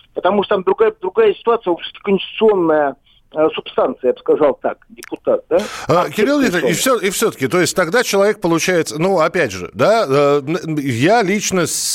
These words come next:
Speaker 2: Сергеем Собчуком, несмотря на то, что к нам приходит депутат Госдумы, не знаком. Вот, и,
Speaker 1: Я тоже.
Speaker 2: да, но тем не менее, э,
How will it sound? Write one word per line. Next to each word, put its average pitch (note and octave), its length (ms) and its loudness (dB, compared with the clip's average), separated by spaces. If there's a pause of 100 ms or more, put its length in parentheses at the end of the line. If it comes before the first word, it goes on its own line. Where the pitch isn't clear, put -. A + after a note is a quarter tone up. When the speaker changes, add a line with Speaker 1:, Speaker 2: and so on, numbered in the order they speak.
(160)
Speaker 2:
Сергеем C#3+ 560 0
Собчуком, D3 640 -2
несмотря C#3+ 360 0
на C3 40 -8
то, C3+ 120 -4
что C3 180 -2
к B2 40 -10
нам C3 140 -2
приходит C3+ 480 0
депутат G#2 380 -2
Госдумы, A2+ 380 -2 (340)
не D3+ 240 2
знаком. C3+ 680 -2 (380)
Вот, A#2+ 380 0
и, C#3+ 160 2
Speaker 1:
Я F#3 120 2
тоже. C3 300 -4
Speaker 2:
да, C#3+ 440 0
но C3+ 180 -2
тем C4+ 240 0
не B3+ 80 0
менее, B2 420 0
э, B2+ 360 2